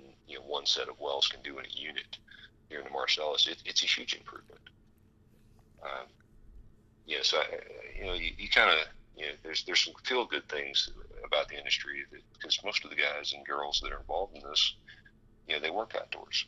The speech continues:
They enjoy the outdoors. They, they, their recreations and vacations involve the outdoors. So it's not a, um,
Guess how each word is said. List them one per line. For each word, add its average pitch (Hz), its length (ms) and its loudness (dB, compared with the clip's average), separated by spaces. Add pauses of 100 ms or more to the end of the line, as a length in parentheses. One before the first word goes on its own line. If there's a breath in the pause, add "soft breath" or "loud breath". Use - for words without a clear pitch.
(220)
They 76 120 -10
enjoy 80 320 -2
the 73 140 0
outdoors. - 460 -6
They, 73 180 0 (200)
they, 71 220 -4 (100)
their 73 140 -4
recreations 73 920 2
and 71 140 -10
vacations 73 560 -2
involve - 380 -10
the - 120 -10
outdoors. - 540 -6 (880 soft breath)
So - 260 4
it's - 160 4
not 85 240 6
a, 73 320 2
um, 67 240 -6